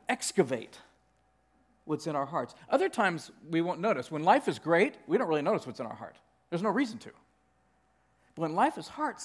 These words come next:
hard, suddenly, whoa, the material comes up. The spring <laughs> comes up, and we go, "Wow, I really treasure this." And this is a great time to have a conversation with God about, "Do I love this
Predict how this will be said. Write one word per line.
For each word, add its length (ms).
hard, 300
suddenly, 320
whoa, 680
the 80
material 480
comes 380
up. 280
The 60
spring 460
<laughs> 120
comes 220
up, 280
and 80
we 80
go, 140
"Wow, 460
I 140
really 300
treasure 440
this." 440
And 80
this 120
is 80
a 60
great 280
time 300
to 60
have 100
a 40
conversation 500
with 120
God 200
about, 280
"Do 100
I 120
love 340
this 400